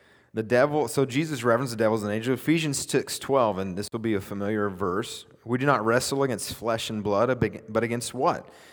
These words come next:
Principalities, powers, against the rulers of darkness of this age, against spiritual hosts of wickedness in heavenly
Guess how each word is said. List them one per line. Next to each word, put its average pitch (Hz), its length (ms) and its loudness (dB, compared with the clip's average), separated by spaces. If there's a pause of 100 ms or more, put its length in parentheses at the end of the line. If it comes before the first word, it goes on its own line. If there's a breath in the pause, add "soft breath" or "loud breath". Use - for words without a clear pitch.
(440 loud breath)
Principalities, 117 800 0
powers, 117 500 2
against 110 240 -4
the 107 60 -4
rulers 120 260 2
of 98 140 -6
darkness 110 440 2
of 104 180 -4
this 117 260 -6
age, 107 320 -6
against 95 240 -6
spiritual 120 420 -6
hosts 110 320 -4
of 95 100 -10
wickedness 98 460 -8
in 82 160 -10
heavenly 101 640 -8